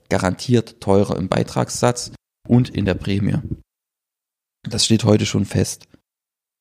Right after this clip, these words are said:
Damit sind wir am Ende der Folge angekommen. Ich hoffe, du konntest dir ein bisschen was für dich mitnehmen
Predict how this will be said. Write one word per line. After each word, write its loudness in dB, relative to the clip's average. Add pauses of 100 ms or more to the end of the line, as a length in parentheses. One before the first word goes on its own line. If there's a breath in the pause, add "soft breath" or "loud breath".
(2500)
Damit 2
sind 2
wir 6
am 4
Ende 4
der 2
Folge 2
angekommen. 0
Ich -2
hoffe, 2
du -2
konntest 0
dir 4
ein 0
bisschen -4
was 0
für -4
dich -6
mitnehmen 2